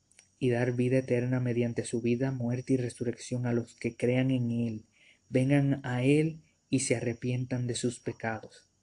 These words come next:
Así que arrepiéntete, ven a Cristo y cree solo en Él. Gracias por escuchar una edición más de Somos la Reforma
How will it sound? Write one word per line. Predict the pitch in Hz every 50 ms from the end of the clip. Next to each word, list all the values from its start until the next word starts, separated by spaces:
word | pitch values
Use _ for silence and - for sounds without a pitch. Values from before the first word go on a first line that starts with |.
| _ _ _ _ _ _ _ _ _ - - - _ _ _
Así | 123 117 - 135 131
que | 131 - 135 123 131 - _ _ _
arrepiéntete, | - 131 127 123 - 120 123 _ 131 127 135 135 143 139 - 143 - - 143 135 - - _ _ _ _ _ _ _ _ _
ven | - 117 127 135 139 147
a | 151 143
Cristo | 143 135 131 127 127 - - - 127 123 127 - _ _ _ _ _ _ _ _ _
y | 139 123 131
cree | - - 127 131 135 131 135 - _ _ _ _ _
solo | - - - - - 139 131 123 117 113 113 117 - _ _ _ _ _ _ _ _ _ _ _ _
en | - 131 123
Él. | 120 117 110 107 - _ _ _ _ _ _ _ _ _ _ _ _ _ _ _ _ _ _ _ _ _ _ _ _ _ _ _ _ _ _ _ _ _ _ _ _ _ _ _ _ _ _ _ _ _ _ _ _ _ _ _ _ _ _ _ _ _ _ _
Gracias | - 120 120 - 135 131
por | 139 135 127
escuchar | 127 - - 135 123 - 131 127 127
una | 127 127 127
edición | 120 123 120 - 131 123 123 123
más | 127 135 139 131
de | 123 123
Somos | - - - 123 127 127 131 131 127
la | 123 120
Reforma | 117 120 110 - - 120 123 127 127 127 123 120 -